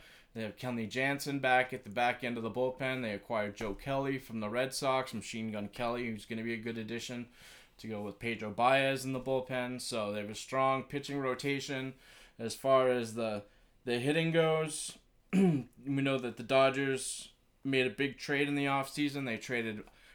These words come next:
Yasiel Puig and Matt Kemp to the Cincinnati Reds to clear some space. And then they acqui-, as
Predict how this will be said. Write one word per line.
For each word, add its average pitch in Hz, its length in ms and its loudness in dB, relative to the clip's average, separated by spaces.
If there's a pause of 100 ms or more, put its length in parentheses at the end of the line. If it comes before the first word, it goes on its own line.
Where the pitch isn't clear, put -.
(120)
Yasiel 123 460 -2 (160)
Puig 143 460 0 (360)
and 107 240 -4
Matt 127 300 0 (100)
Kemp 143 380 -4 (480)
to 123 380 -4
the 107 60 -8
Cincinnati 127 600 -4
Reds 135 580 0
to 113 180 -4
clear 131 360 0
some 113 220 -6
space. - 720 -2 (180)
And 117 300 -4
then 120 140 -4
they 120 300 -2
acqui-, 156 480 0
as 127 260 -4